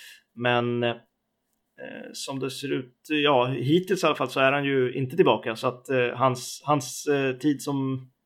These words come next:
kompositör här har väl varit lite upp och ner. Men de två senaste har varit väldigt, väldigt bra, tycker jag. Och det, han har verkligen mognat i och med Craigs, eh, intåg i serien. Och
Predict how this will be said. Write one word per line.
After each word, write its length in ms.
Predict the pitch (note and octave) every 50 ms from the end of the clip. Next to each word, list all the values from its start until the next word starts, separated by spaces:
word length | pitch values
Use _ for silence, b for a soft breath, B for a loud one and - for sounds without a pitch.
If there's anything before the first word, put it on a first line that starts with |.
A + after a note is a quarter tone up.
| _ _ _
kompositör 540 | - D#3 D3 - D3+ C3 - - D3 C#3+ C3
här 160 | C#3 E3 E3+
har 100 | D#3+ D3
väl 120 | C#3 C3+
varit 380 | B2 C3+ C3 C3 - - - - b b b b b b b b
lite 240 | b F3+ E3+ F3 F#3
upp 140 | E3 - -
och 60 | C#3+
ner. 280 | B2+ A2 G2+ - - _ _
Men 160 | C3 C3+ C3
de 140 | B2+ B2+ B2
två 200 | - - C#3 C3
senaste 480 | C3 D3 C#3 B2+ C3+ - B2+ - D3 C#3 C3+ B2+ B2+ B2+ B2+ - - -
har 100 | A#2+ B2+
varit 160 | B2+ B2 - C3+
väldigt, 360 | C#3 D3 B2+ C3 D#3+ - -
väldigt 220 | C3 A2 G#2+ A2
bra, 260 | - G2+ - - _ _ _ _ _ _ -
tycker 180 | - F2 A2 A2
jag. 80 | G#2+ - _ _ _ _ _ _ _ _ B B B B B B B B _ _
Och 120 | - B2 A#2
det, 180 | C3 C3 B2+
han 160 | B2+ B2+ C3+ C#3
har 80 | C3
verkligen 380 | C3+ C3+ C3 - C3 B2+ B2+ C3
mognat 440 | C#3+ D3 B2+ B2+ C3+ D3+ D3 - D3
i 80 | C3+
och 40 | C3
med 200 | B2+ A#2 A#2+ -
Craigs, 460 | - C#3+ C3+ C3 C3 - - - -
eh, 160 | B2 A#2 A#2
intåg 340 | B2+ B2 A#2 A#2+ B2 B2+ A#2+
i 40 | A#2+
serien. 420 | - - D3+ D3 B2+ A2+ A2 A2
Och 360 | A2 A2 A2+ G#2+ G#2 A2 -